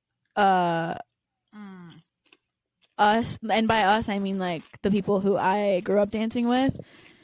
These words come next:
Speaker 1: 'Cause I'll say we were some feisty kids, and we kind of had some tiffs with our mothers, uh, from time to time.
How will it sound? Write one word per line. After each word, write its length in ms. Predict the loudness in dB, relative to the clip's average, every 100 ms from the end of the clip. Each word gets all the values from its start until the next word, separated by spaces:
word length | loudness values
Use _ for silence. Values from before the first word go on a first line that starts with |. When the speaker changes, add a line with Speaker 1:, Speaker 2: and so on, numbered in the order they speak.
| -20 -20 -18 -18 -18 -20 -2
Speaker 1:
'Cause 160 | 0
I'll 180 | 2 2
say 240 | 2 2 2
we 100 | 2
were 80 |
some 180 | 0 0
feisty 440 | 0 0 0 -2 -4
kids, 400 | 0 2 0 -2
and 200 | -2 0
we 400 | 2 2 2 0
kind 280 | 0 0 2
of 560 | 4 2 2 -2 -8 -16 _
had 260 | -2 0 0
some 260 | -2 -6 -4
tiffs 400 | 0 0 0 -2
with 140 | 0
our 100 | 2
mothers, 560 | 2 2 2 0 -4 -6
uh, 280 | -2 0 0
from 200 | -2 -4
time 300 | -2 -4 -2
to 80 | -4
time. 500 | -4 -2 -2 -6